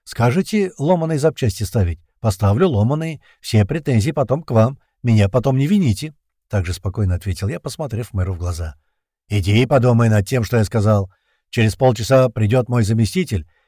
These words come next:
и проведешь с ним инвентаризацию полную». Молча кивнув, развернулся и пошел в мастерскую. Как я и думал, просто не будет, но и прогибаться под местных чиновников не собирался.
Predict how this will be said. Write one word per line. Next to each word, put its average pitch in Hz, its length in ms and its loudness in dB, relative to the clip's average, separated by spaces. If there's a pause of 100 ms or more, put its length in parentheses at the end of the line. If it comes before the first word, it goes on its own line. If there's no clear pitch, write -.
(140)
и 101 100 2
проведешь 110 460 2
с - 40 -8
ним 160 200 0
инвентаризацию 135 880 0
полную». 113 640 2 (800)
Молча 220 240 -6
кивнув, 110 480 -4
развернулся 151 600 -4
и 185 180 -6
пошел 123 320 -8
в - 20 -6
мастерскую. 120 640 -8 (380)
Как 110 240 -4
я 95 180 0
и 95 60 0
думал, 117 340 -4
просто 123 300 -8
не 151 100 -8
будет, 101 300 -8 (320)
но 220 160 -4
и 208 80 -2
прогибаться 127 580 -4
под 104 180 -4
местных 104 380 -4
чиновников 120 720 -4
не 107 100 -4
собирался. 90 580 -6